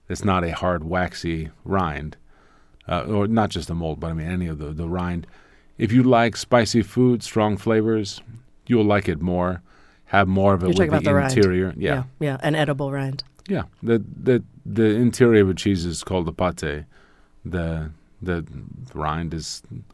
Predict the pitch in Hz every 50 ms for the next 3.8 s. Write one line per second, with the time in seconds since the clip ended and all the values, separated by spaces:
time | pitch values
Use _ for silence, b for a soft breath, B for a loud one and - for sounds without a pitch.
0 | b b b b b b _ - 101 95 - - 107 101 95 92 92 90 85 80
1 | 82 85 80 80 82 67 82 90 87 87 85 78 - b b b b b b b
2 | b b b b b _ _ _ - 117 117 110 98 110 110 104 104 104 107 107
3 | 107 104 98 95 92 90 92 92 90 85 - - - - -